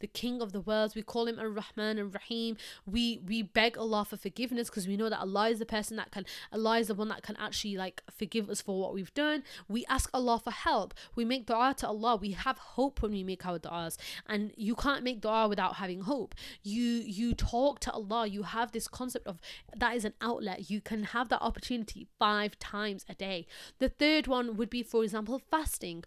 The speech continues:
You fast thirty days of the year because you know that there, first of all, people out there who are as, as, as, as lucky as you, essentially. They don't have food on their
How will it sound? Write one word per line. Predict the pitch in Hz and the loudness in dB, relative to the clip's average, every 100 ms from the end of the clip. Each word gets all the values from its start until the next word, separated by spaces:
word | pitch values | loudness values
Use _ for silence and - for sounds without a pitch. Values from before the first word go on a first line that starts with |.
| - - - | -14 -14 0
You | 247 | 0
fast | - - 285 - - | 2 2 2 2 -6
thirty | - 262 262 240 | 2 2 2 0
days | 240 254 - | 0 0 -2
of | 190 | -6
the | 202 | -4
year | 185 226 294 180 175 - - | -4 0 0 0 -4 -12 -14
because | - 226 226 208 - _ _ _ _ _ _ _ | -6 4 4 4 -2 _ _ _ _ _ _ _
you | 247 196 262 285 | -4 4 4 4
know | 269 220 | 4 2
that | 208 - | 0 2
there, | 208 208 | 2 2
first | - 240 247 - | 2 2 2 0
of | 196 | 0
all, | 190 | 0
people | 233 220 - | 0 -4 0
out | 220 208 | 0 0
there | 226 208 190 | 0 0 0
who | 185 196 196 180 - - _ | -4 -4 -4 -4 -10 -14 _
are | 214 220 - | 2 2 2
as, | 214 - - | -2 -2 -4
as, | 196 - - | -4 -4 -6
as, | 196 180 - - - _ _ - _ _ _ - | -6 -4 -8 -10 -14 _ _ -20 _ _ _ -2
as | 220 175 | -2 2
lucky | 208 226 - 190 | 2 2 -2 -4
as | 190 151 | -4 -2
you, | 226 220 | 0 0
essentially. | 202 196 - 175 | -2 -4 -6 -6
They | 170 220 | 2 2
don't | 277 - | 2 0
have | 254 311 | 0 0
food | - 226 185 | -2 -4 -2
on | 185 | -4
their | 170 | -6